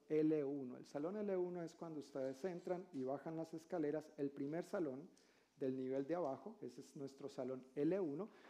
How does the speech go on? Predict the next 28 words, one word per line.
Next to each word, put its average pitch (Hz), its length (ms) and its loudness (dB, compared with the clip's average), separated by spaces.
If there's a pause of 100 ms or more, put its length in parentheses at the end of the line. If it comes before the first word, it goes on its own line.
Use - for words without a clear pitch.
(300)
Y 214 160 6
esta 233 300 4
clase 202 580 6
es 196 140 2
de 202 100 6
vital 165 380 6
importancia 175 840 2
para 143 220 2
todos 143 400 2
nosotros. 131 580 -6
Tal 196 160 8
vez 208 200 6
varios 208 320 4
aquí 185 200 2
ya 180 160 4
han 175 80 0
pasado 160 460 2
por 151 140 2
la 131 120 0
clase 139 300 -2
de 160 100 0
membresía 139 540 -2
porque 143 220 -8
son 139 200 -6
parte 139 300 -2
de 147 80 4
esta 147 180 -2
familia 143 500 2